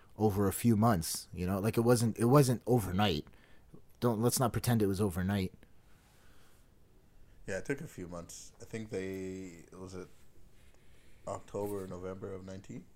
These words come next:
Speaker 2: twenty nineteen?
Speaker 1: It was, yeah, it was,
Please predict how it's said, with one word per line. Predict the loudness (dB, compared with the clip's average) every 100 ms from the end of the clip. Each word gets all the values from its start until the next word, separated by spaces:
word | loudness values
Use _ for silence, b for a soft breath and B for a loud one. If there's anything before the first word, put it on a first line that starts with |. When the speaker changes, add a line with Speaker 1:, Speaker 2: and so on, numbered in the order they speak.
| -20
Speaker 2:
twenty | -18 -16
nineteen? | -16 -18 -20 -20 b b b b b b b b b -20 -12 0
Speaker 1:
It | 6
was, | 6 6 4
yeah, | 4 4
it | 4 4
was, | 4 2 -4